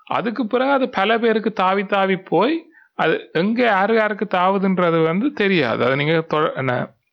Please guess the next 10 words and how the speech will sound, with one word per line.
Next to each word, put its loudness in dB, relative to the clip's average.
ஒரு -2
track -4
பண்ணி 0
கண்டுபிடிக்க -2
முடியாது. -4
கடைசியில -2
அது 2
உங்களுக்கு 0
வந்து 2
சேரப்போகுது. -2